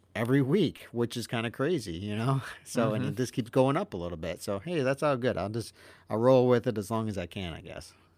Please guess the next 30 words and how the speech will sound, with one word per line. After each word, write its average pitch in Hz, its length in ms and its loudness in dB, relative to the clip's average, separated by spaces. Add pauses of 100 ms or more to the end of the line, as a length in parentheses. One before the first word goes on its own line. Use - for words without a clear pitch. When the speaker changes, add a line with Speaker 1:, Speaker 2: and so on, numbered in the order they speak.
(120)
Speaker 1:
So 90 180 -14 (500)
Speaker 2:
I, 127 320 4
I, 107 120 -4
it's 110 260 -8
awesome, 98 480 0
and 101 120 -6
I 101 80 -2
think 127 200 -6
you 104 100 -4
found 101 380 -2
a, 82 340 -4
a 85 140 -10 (100)
clever 107 380 -2
niche, 92 540 -4 (580)
and 92 420 -2
you 92 220 -4
have 101 260 -4
good 101 180 -4
connections 95 680 -8
in 90 160 -8
the 82 140 -8
kinda 92 220 -8
Midwest 92 600 -4
and 85 160 -8
Michigan 87 560 -6
area, 87 460 -8 (380)
which - 200 -8
I 85 60 -4
think 90 220 -8
is 85 320 -10